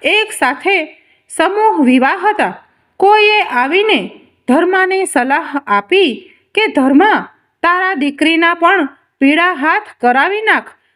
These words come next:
ને બધા વિવાહ સાથે તારી દીકરીના પણ વિવાહ થઈ જશે. દીકરીની જાન પણ સૌના ભેગી જમી લેશે.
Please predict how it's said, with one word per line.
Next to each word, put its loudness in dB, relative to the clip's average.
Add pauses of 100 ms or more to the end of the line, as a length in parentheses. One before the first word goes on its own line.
(120)
ને 2 (120)
બધા 2
વિવાહ 0
સાથે -2 (320)
તારી -2
દીકરીના 0
પણ 0 (260)
વિવાહ 0
થઈ -4
જશે. -4 (160)
દીકરીની 2
જાન 2
પણ -2 (320)
સૌના 0
ભેગી 0
જમી 4
લેશે. 0